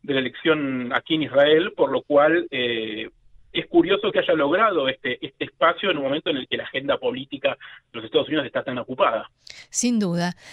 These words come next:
Speaker 2: Muy bien, Diego, Diego Mintz,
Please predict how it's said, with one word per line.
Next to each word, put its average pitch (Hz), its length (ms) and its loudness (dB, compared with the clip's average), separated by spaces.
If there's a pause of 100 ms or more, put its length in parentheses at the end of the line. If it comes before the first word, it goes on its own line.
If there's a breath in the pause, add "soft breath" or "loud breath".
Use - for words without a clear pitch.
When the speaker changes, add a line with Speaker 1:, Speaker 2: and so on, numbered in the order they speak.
(240 loud breath)
Speaker 2:
Muy 370 160 -2
bien, 262 380 2
Diego, 269 640 2
Diego 240 340 4
Mintz, 254 480 2